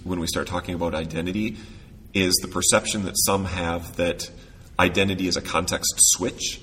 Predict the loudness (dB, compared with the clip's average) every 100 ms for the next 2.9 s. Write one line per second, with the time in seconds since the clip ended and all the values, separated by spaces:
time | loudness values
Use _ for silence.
0 | -18 -20 -20 -20 -14 2 2 2 -2 0
1 | 0 -2 -4 0 2 2 0 0 -4 -4
2 | -2 -2 -2 -2 0 0 -2 -2 0